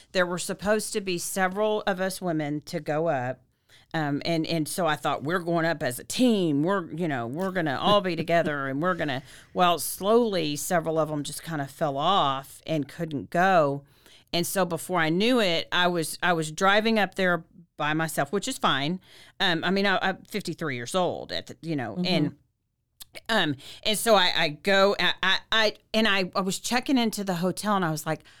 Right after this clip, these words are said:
Speaker 1: "I don't think I've ever checked into a hotel by myself."
Speaker 2: Really?
Speaker 1: So that was, that was kind of a,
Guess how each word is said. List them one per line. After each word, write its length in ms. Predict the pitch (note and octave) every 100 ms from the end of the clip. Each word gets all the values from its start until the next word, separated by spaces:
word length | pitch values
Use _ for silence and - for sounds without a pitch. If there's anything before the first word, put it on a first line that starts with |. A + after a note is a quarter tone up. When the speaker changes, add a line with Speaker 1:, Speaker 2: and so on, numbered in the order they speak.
| _ -
Speaker 1:
"I 100 | F3
don't 240 | G3 G#3+
think 180 | - G#3
I've 200 | E3+ E3 -
ever 320 | E3+ D#3 F3
checked 400 | - - F3 -
into 280 | D#3+ D3 E3
a 40 | D#3
hotel 400 | D3+ D3+ - D3+
by 160 | C3+
myself." 480 | C3 C#3 - D#4+ C4+ -
Speaker 2:
Really? 360 | C#3+ C3+ C#3+ - _ - -
Speaker 1:
So 180 | -
that 160 | C4 B3+
was, 140 | A3+
that 140 | A#3+ A#3+
was 140 | A#3+
kind 180 | B3 C4
of 100 | A#3
a, 180 | -